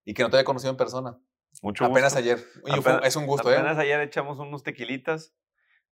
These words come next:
Speaker 2: eh, y disfrutamos la comida y aprendimos, creo que parte clave del, del tema de social media, que cada día crece más y siempre lo platico,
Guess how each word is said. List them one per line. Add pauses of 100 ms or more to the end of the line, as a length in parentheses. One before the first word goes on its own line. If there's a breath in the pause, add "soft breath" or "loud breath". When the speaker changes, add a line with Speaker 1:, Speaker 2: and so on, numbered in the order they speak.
(440)
Speaker 2:
eh,
y
disfrutamos
la
comida
y
aprendimos,
creo
que
parte
clave
del,
del
tema
de
social
media, (360 soft breath)
que
cada
día
crece
más (140)
y
siempre
lo
platico,